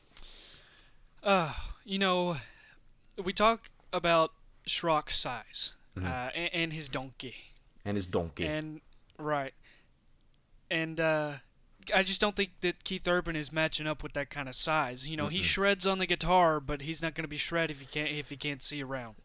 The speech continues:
Speaker 2: Yeah, he's gonna be shredded by Schrock, uh, at
Speaker 1: Mm-hmm.
Speaker 2: five eight. Uh, Keith Urban, I think he's five eight. I'm not entirely sure. That's a wild guess. But Schrock is
Speaker 1: Yeah.
Speaker 2: gonna move on here. Uh, and so Schrock versus Kermit the Frog in the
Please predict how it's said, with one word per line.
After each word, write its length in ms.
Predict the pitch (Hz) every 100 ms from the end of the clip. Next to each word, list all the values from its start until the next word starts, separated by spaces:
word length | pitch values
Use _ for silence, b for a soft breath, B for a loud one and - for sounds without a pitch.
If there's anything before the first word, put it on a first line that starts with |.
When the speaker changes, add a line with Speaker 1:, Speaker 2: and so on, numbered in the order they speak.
| -
Speaker 2:
Yeah, 240 | 104 92
he's 220 | 78 127
gonna 140 | 147 131
be 140 | 117
shredded 640 | 110 - 135 113 123 107
by 200 | 92 104
Schrock, 580 | 98 - 127 120 101 - -
uh, 320 | 98 92 90 90
at 160 | 107
Speaker 1:
Mm-hmm. 60 | -
Speaker 2:
five 220 | 110 101
eight. 280 | 98 92 92
Uh, 320 | 95 87 80 80 - _ -
Keith 220 | 95 85
Urban, 340 | 87 82 80 80 -
I 80 | 90
think 220 | 92 78
he's 160 | 85
five 280 | - 82 80
eight. 140 | 80 82
I'm 100 | 82
not 120 | 82
entirely 360 | 82 87 80
sure. 200 | 76 90
That's 180 | 85 80
a 40 | 85
wild 300 | 82 82 80
guess. 240 | 87 80
But 140 | -
Schrock 380 | 85 - 139 123
is 80 | 120
Speaker 1:
Yeah. 60 | 120
Speaker 2:
gonna 120 | 104
move 220 | 101 95
on 160 | 95 90
here. 340 | 98 95 87 b b b
Uh, 220 | 92 90 87
and 100 | 95
so 160 | - 104
Schrock 580 | - - 170 185 107 - - b b b b
versus 460 | 110 120 123 123 107
Kermit 380 | - 143 156 143
the 100 | 117
Frog 540 | - 147 143 82 71 - - -
in 260 | 117 113
the 300 | 110 104 101